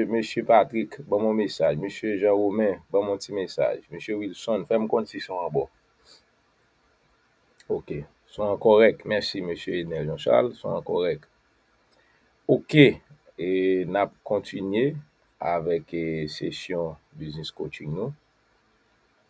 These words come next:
Nou konnen nou nan yon misyon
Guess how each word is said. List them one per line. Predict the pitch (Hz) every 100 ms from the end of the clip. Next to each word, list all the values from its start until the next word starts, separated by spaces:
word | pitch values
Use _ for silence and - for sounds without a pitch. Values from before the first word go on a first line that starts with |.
| _ _ _ _ _ _ _ _ _ _ _
Nou | - - 76 80
konnen | - 90 85
nou | 87
nan | 87 90
yon | 87
misyon | 98 - - 120 139